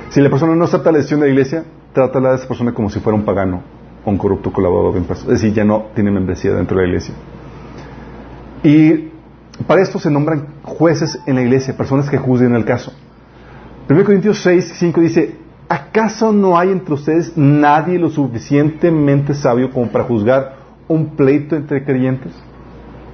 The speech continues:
Nada, se imagínense. Y Pablo le dice eso para, para avergonzarlos. ¿Cómo es posible esto? ¿No hay nadie? Ahora quiero... Esto es lo,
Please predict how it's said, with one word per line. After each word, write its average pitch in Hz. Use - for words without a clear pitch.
Nada, 131
se 165
imagínense. 139
Y 135
Pablo 220
le 170
dice 143
eso 147
para, 120
para 117
avergonzarlos. 104
¿Cómo 151
es -
posible 165
esto? 202
¿No 113
hay 143
nadie? 151
Ahora -
quiero... 214
Esto 226
es 214
lo, 196